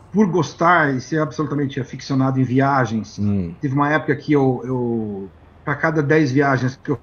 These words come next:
Speaker 1: fazia, eu recusava outras sete ou oito, porque não tinha data, pra tanta, tanta viagem,
Speaker 2: Que
Speaker 1: viajava
Speaker 2: legal.
Speaker 1: cinco ou seis vezes por ano, essa época já passou, mas,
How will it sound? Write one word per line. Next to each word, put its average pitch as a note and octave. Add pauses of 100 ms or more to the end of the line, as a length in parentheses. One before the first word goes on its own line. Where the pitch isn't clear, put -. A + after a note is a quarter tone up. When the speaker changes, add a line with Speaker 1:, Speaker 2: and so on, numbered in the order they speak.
(140)
Speaker 1:
fazia, B2+
eu -
recusava C3
outras A#2+
sete C#3
ou B2
oito, C3+
porque -
não B2+
tinha C3
data, C3
pra - (100)
tanta, F3+
tanta F#3+
viagem, D#3+ (400)
Speaker 2:
Que -
Speaker 1:
viajava B2
Speaker 2:
legal. -
Speaker 1:
cinco D3+
ou -
seis C3
vezes B2+
por B2+
ano, F3 (380)
essa -
época C3
já B2+
passou, E3 (520)
mas, A#2+